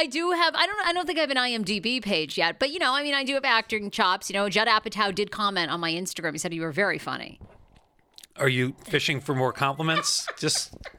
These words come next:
Speaker 2: get on with it.
Speaker 1: <laughs> Discovery I D. I mean, I, I won't drop all, I won't name drop all the T V shows, the national shows I've been on. Um, you know, Lifetime's After Party, uh, Married at First Sight. So I have a little experience, but,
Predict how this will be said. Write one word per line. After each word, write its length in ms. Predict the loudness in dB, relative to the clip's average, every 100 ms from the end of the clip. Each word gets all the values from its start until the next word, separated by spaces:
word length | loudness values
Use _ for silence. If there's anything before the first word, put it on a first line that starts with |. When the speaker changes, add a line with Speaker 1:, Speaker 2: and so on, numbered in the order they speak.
| -6
Speaker 2:
get 140 | -2 0
on 200 | 0 -2
with 160 | -12
it. 300 | -18 -6 -6
Speaker 1:
<laughs> 720 | -2 2 2 2 0 0 -2
Discovery 580 | -2 0 4 4 4 4
I 140 | 4 2
D. 220 | 0 0
I 80 | 0
mean, 100 | 2
I, 260 | 2 2 2
I 20 |
won't 240 | 2 0 2
drop 260 | 2 2
all, 140 | 0 0
I 100 | 0
won't 220 | -2 -2
name 320 | 0 0 -2
drop 280 | 0 0 0
all 140 | -2
the 120 | 0
T 140 | -4 -6
V 140 | -6
shows, 260 | -4 -4 -2
the 80 | 0
national 400 | 2 0 -4 -8
shows 320 | -6 -6 -4
I've 140 | -4
been 160 | -2 -2
on. 180 | -2 -2
Um, 340 | -2 -2 -6 -10 -12 -12 -4
you 80 | 0
know, 120 | 0
Lifetime's 680 | 2 0 0 0 0 0 2 4
After 420 | 4 2 -4 -4
Party, 680 | 0 2 2 2 0 0 0
uh, 240 | 0 0
Married 300 | 0 0 0
at 120 | -2
First 280 | -2 -2 2
Sight. 280 | 2 2 0 -10 -14 -10
So 120 | 0 2
I 300 | 4 4 4
have 100 | 2
a 40 | 2
little 180 | 0 0
experience, 520 | -2 0 2 0 -4
but, 600 | -12 0 6 6 6 0